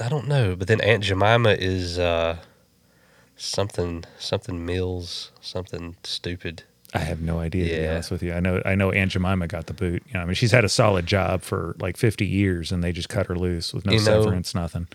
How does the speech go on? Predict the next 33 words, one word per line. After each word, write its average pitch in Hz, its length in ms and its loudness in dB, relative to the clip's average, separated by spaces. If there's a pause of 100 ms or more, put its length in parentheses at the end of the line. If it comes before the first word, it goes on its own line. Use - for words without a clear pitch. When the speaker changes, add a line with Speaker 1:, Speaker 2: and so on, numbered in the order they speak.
Speaker 1:
I, 120 300 4
I'm, 127 240 4 (400)
I 131 100 4
was 131 120 4
mad 143 200 6
about 92 260 4
that 90 280 4
because 92 720 2 (300)
Aunt 131 240 4
Jemima 113 640 4
and 98 160 2
Missus 107 260 4
Butterworth 87 880 2
spent - 380 2
many 117 360 4
a 98 60 4
breakfast 92 640 0
with 95 240 -2
me. 92 100 2
Speaker 2:
Mm-hmm. 214 400 6
They 254 80 6
were 202 80 6
almost 143 240 4
like 120 100 6
parts 123 280 4
of - 20 2
the 107 60 4
family. 110 500 2
Speaker 1:
And, 98 580 6
you 131 140 0
know, 127 260 6
Missus 151 320 2
Butterworth, 123 600 4